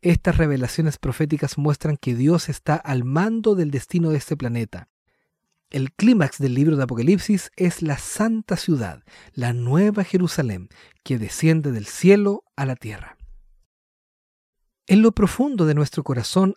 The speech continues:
anhelamos seguridad. Nuestro objetivo es un mundo mejor en el que el dolor y el sufrimiento ya no existan. La Nueva Jerusalén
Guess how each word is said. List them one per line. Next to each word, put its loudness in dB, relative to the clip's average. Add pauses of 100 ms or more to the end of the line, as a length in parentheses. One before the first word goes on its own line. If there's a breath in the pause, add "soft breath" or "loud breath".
anhelamos 0
seguridad. -4 (760)
Nuestro 2
objetivo 2
es -2
un 4
mundo 4
mejor 0 (280 loud breath)
en 4
el 4
que 2
el 0
dolor 4
y 0
el 0
sufrimiento 0
ya 4
no 2
existan. -2 (800)
La 0
Nueva 4
Jerusalén 0